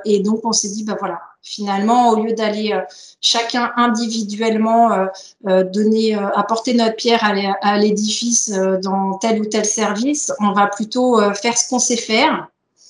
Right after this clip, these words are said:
et on va, euh, le proposer aux soignants en travaillant d'abord en prévention,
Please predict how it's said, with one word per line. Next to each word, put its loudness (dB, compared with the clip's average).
et 4
on 4
va, 2
euh, -2
le -2
proposer -4
aux 2
soignants 0
en -2
travaillant 0
d'abord 0
en -6
prévention, -2